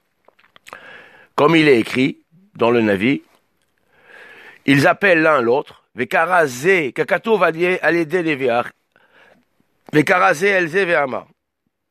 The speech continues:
Ils s'appellent les uns les autres et disent, Kadosh, Kadosh, Kadosh. Hashem Tsevakot, toute la terre est remplie de sa gloire. En face d'eux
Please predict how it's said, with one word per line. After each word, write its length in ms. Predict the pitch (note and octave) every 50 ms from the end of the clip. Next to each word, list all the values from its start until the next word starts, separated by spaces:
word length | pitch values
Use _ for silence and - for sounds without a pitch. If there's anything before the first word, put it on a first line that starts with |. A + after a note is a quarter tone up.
| _ _ _
Ils 140 | - D3 C3+
s'appellent 400 | - G#3+ F3+ - F#3 G#3+ F#3+ F3+
les 160 | F3+ D#3 D3+
uns 100 | F#3 E3+
les 160 | D#3 D3+ C#3
autres 160 | F3+ G#3 F#3
et 60 | E3+ D#3+
disent, 420 | E3 G#3+ A3+ A3 F#3+ C#3 A2 - _ _ _ _ _ _ _ - -
Kadosh, 400 | - G3 G3 F#3 A#3 A#3+ A3+ -
Kadosh, 400 | - G#3 G3 F3 G3 G3+ F#3 -
Kadosh. 560 | - F3 E3 D#3+ D#3+ D3 B2+ G#2+ - - - _ _ _ _ _ _ _ _ _ _ _ _ _ _ _ _ _ _ _ _ _ _ - - - - - - - - - - - _ -
Hashem 360 | - C3+ - - A#3 A3+ G#3
Tsevakot, 520 | - G3 F#3 E3+ E3 - E3+ F3+ G3 G#3+ G#3 - _ _ _ _ _ _ _ _ _ _ _ _ _ _ _
toute 200 | - B3+ C4+ -
la 120 | B3 A3+ E3+
terre 260 | - A3+ A#3 A3+ G3+
est 60 | G3
remplie 280 | F3 E3 D#3 - F#3+ E3+
de 60 | D#3+
sa 160 | - C#3 A#2+
gloire. 300 | G#2+ G#2 G2+ F2+ - _ _ _ _ _ _ _ _ _ _ _ _ _ _ _ _ _ _ - _ _ - - - - - - - - - - - _ _ _ _ _ _ _ _ _ _ _ _ _ _ _ _ _
En 120 | - B2+ C3+
face 260 | - G#3 F#3+ D#3+ A#2+
d'eux 260 | B2 C3 C3+ D3+ -